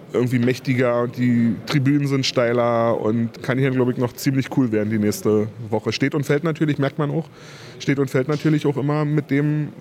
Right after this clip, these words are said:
was unten auf der Platte gezeigt wird. Klar, das Publikum ist enthusiastisch und euphorisch, aber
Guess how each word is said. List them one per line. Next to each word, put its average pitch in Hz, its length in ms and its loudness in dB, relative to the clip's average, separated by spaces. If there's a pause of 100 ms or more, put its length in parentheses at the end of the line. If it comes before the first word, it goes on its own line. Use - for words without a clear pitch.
(100)
was - 380 -4
unten 143 280 -2
auf 139 120 -2
der 151 80 0
Platte 151 260 0
gezeigt 107 400 0
wird. - 140 0
Klar, 135 180 2
das 131 100 -4
Publikum 147 440 0
ist 143 140 -2
enthusiastisch 139 600 0
und 127 140 -2
euphorisch, 156 560 0 (480)
aber 135 580 0